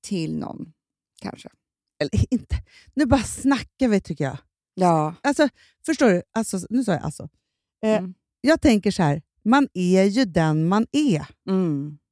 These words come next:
Speaker 2: Och
Speaker 1: Jag
Speaker 2: så
Speaker 1: vet.
Speaker 2: är det med det. Det går inte att göra så mycket. Sen är det klart att man kan bestämma sig för vad det ena eller andra. Men om du hela tiden skulle tänka på om du sluddrade eller inte,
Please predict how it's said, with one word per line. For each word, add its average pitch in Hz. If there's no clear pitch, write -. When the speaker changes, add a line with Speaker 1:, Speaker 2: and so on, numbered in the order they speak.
Speaker 2:
Och 262
Speaker 1:
Jag 185
Speaker 2:
så 214
Speaker 1:
vet. 220
Speaker 2:
är 180
det 175
med 202
det. 208
Det 226
går 311
inte 277
att 247
göra 254
så -
mycket. 165
Sen 269
är 359
det -
klart 180
att 170
man 165
kan 156
bestämma 190
sig 175
för 196
vad 165
det 180
ena 190
eller 165
andra. 165
Men 220
om 247
du 302
hela 254
tiden 190
skulle 165
tänka 185
på 147
om 190
du 156
sluddrade 220
eller 165
inte, 151